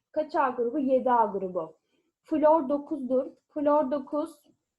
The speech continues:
yedi A olmasına rağmen her zaman eksi bir değerli kalır. Bir tanedir. Ee, Z on beş, iki sekiz beş, eksi üç ile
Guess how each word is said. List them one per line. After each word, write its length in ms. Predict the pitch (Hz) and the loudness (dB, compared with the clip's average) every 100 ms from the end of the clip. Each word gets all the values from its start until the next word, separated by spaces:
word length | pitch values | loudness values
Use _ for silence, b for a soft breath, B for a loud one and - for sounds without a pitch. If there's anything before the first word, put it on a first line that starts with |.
| _ | _
yedi 300 | 247 262 294 | -2 0 4
A 160 | 294 294 | 4 4
olmasına 500 | 285 285 285 302 294 | 2 0 -2 0 2
rağmen 360 | 262 254 247 | 0 0 -2
her 220 | 254 294 | 0 0
zaman 320 | 269 269 269 254 | 0 -2 -2 -2
eksi 320 | 247 - 240 | -4 -10 -2
bir 200 | 254 220 | -2 0
değerli 320 | 226 214 208 | 0 -2 -4
kalır. 340 | 202 196 202 | -8 -8 -8
Bir 240 | 285 294 - | -6 -6 -6
tanedir. 640 | 247 202 185 180 170 - _ _ _ _ _ _ _ _ _ _ _ _ _ _ _ | -4 -4 -6 -8 -12 -14 _ _ _ _ _ _ _ _ _ _ _ _ _ _ _
Ee, 340 | 208 208 208 202 - | -4 -2 -4 -6 -10
Z 200 | 202 226 302 330 294 | -10 4 4 6 4
on 260 | 311 311 | 6 6
beş, 260 | 262 285 - | 2 -2 -8
iki 180 | - 302 | -12 -10
sekiz 500 | 302 294 311 262 226 | -10 -10 -12 -4 -2
beş, 500 | 240 302 - - _ _ _ _ _ _ - | -2 -4 -12 -20 _ _ _ _ _ _ -2
eksi 340 | 277 - 330 | -2 -2 -6
üç 200 | 320 - | -6 -6
ile 520 | 294 247 233 247 320 | -4 -2 -2 -4 -8